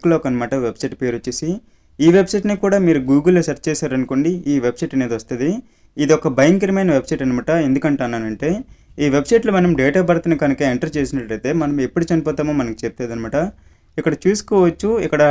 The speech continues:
date of birth అనేది అడుగుతుంది అనమాట. ఇక్కడ నేను date of birth వచ్చేసి, ఆ, ఫిఫ్త్ date, థర్డ్ మంత్, అలానే ఇయర్ వచ్చేసి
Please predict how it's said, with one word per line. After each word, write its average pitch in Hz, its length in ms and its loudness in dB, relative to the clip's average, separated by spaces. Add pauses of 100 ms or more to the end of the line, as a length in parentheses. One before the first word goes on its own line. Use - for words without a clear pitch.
(140)
date 160 220 4
of 180 80 -2
birth 151 240 0
అనేది 135 320 -2
అడుగుతుంది 123 340 -2
అనమాట. 117 200 -6 (100)
ఇక్కడ 147 160 0
నేను 131 160 2
date 143 180 2
of 160 80 -2
birth 139 200 -2
వచ్చేసి, 151 300 -2 (720)
ఆ, 139 40 2 (300)
ఫిఫ్త్ 147 240 0 (120)
date, 143 220 2 (840)
థర్డ్ 131 240 2
మంత్, 139 260 0 (640)
అలానే 160 240 2
ఇయర్ 160 180 2
వచ్చేసి 165 280 -2